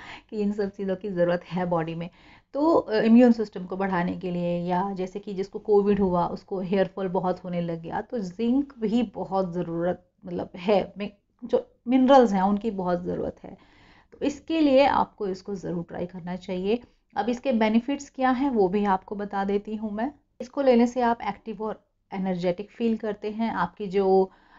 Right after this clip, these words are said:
अ, गैप पड़ता है न्यूट्रिशनल, जो आपको पूरा नहीं मिलता है, उसको ये कंप्लीट करने में बहुत हेल्प करता है।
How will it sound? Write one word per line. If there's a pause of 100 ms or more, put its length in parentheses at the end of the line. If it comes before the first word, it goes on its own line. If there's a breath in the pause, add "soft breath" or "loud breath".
(140 soft breath)
अ,
गैप
पड़ता
है
न्यूट्रिशनल,
जो
आपको
पूरा
नहीं
मिलता
है,
उसको
ये
कंप्लीट
करने
में
बहुत (140)
हेल्प
करता
है।